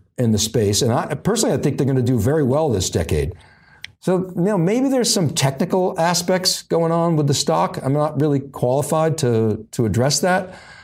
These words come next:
but, but they clearly saw some resistance despite bouncing on the s-, strong quarter.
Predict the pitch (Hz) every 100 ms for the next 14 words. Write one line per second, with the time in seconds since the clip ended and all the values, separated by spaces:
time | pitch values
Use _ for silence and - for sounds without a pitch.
0 | _ 123 143 143 139 220 247 156 185 165
1 | 147 131 110 127 160 127 175 - - -
2 | - _ - - 214 196 135 139 90 _
3 | _ _ _ _ _ _ _ 160 220 -
4 | 139 113 110 - 131 123 117 - - -
5 | - 127 113 - 165 123 76